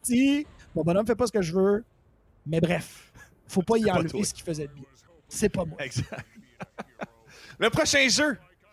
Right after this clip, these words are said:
Speaker 2: Euh, un, honnêtement, des pires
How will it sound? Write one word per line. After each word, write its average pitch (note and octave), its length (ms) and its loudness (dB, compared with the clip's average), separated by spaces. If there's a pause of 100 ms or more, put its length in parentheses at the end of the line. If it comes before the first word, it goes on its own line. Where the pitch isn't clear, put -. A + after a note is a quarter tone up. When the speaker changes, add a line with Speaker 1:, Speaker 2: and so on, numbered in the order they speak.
(260)
Speaker 2:
Euh, E3+ 360 4 (120)
un, C4 260 2 (100)
honnêtement, F#3+ 720 -2
des C#3 400 -8 (100)
pires F#3+ 480 -6